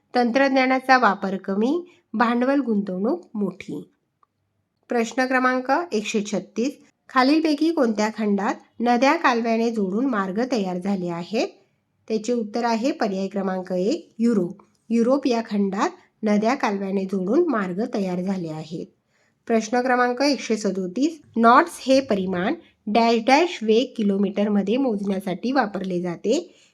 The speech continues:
योग्य उत्तर आहे पर्याय क्रमांक दोन, वाऱ्याचा. नॉट्स हे परिमाण वाऱ्याचा वेग किलोमीटरमध्ये मोजण्यासाठी वापरले जाते.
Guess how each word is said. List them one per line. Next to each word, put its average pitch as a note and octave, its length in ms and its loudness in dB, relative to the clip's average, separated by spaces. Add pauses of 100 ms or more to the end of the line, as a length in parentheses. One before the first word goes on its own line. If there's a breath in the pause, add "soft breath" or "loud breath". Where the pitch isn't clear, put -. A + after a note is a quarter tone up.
(120)
योग्य A3+ 360 4
उत्तर A#3 320 0
आहे A3+ 280 2
पर्याय F#3+ 380 0
क्रमांक F#3 440 -4
दोन, F#3 340 0 (140)
वाऱ्याचा. F#3 640 -2 (400)
नॉट्स A3 400 0
हे A3+ 120 4
परिमाण F#3 560 -4 (360 loud breath)
वाऱ्याचा G#3 600 2
वेग G3+ 380 -2
किलोमीटरमध्ये G3+ 800 2
मोजण्यासाठी F#3+ 800 -4
वापरले G3+ 480 -2
जाते. F#3 440 -12